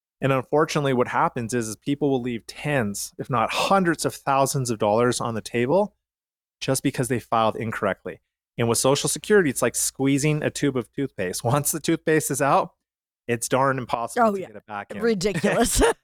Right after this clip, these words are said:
Speaker 1: And
Speaker 2: True.
Speaker 1: it's the exact
Speaker 2: <laughs>
Speaker 1: same way with Social Security. So if you do have questions,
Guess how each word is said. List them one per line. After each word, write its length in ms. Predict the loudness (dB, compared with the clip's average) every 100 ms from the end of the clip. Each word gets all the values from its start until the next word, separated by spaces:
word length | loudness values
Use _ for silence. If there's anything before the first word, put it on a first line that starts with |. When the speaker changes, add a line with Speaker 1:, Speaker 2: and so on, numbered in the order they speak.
| 0 2
Speaker 1:
And 180 | 0 0
Speaker 2:
True. 160 | 2 2
Speaker 1:
it's 60 | 2
the 140 | -4
exact 580 | -8 -8 -2 0 2 2
Speaker 2:
<laughs> 120 | 4
Speaker 1:
same 180 | 2 2
way 180 | 4 4
with 120 | 2
Social 340 | 2 0 0
Security. 540 | -6 -8 -4 -2 0 -2
So 380 | 0 2 2 0
if 180 | -2 0
you 160 | 0 4
do 140 | 4
have 320 | 4 0 -2
questions, 640 | 0 0 0 -2 -2 -4